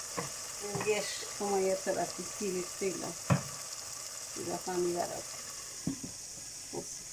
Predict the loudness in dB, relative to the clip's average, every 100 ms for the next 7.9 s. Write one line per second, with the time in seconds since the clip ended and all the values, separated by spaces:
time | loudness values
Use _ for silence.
0 | -8 -8 -8 -8 -8 -8 -10 -10 -10 -12
1 | -10 0 0 4 4 6 6 6 6 6
2 | 4 2 0 -6 -4 2 6 6 4 -8
3 | -12 -12 -12 -12 -4 0 0 -2 -8 -6
4 | -4 0 4 6 6 4 4 6 6 4
5 | 2 2 0 -4 -4 -6 -6 -6 -6 -6
6 | -6 -8 0 4 6 8 6 4 4 4
7 | 6 8 8 6 2 0 0 2 2